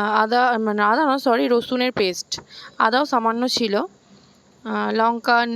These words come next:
লবণ, জিরে, হলুদ একসাথে দিয়ে দিয়েছি। কালারের জন্য সামান্য একটু গুঁড়ো লঙ্কাও দিয়ে দিয়েছি।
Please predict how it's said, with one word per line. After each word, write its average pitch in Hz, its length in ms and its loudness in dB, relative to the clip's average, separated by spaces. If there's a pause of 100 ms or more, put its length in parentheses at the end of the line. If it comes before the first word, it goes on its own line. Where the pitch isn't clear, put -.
(160)
লবণ, 226 760 0
জিরে, 233 420 0
হলুদ 233 540 0 (1600)
একসাথে 233 380 -4
দিয়ে 233 160 -2
দিয়েছি। 233 320 -4
কালারের 233 360 0
জন্য 254 200 -2
সামান্য 247 380 -2
একটু 247 180 -4
গুঁড়ো 233 220 2
লঙ্কাও 226 340 -2
দিয়ে 233 200 -2
দিয়েছি। 226 460 -4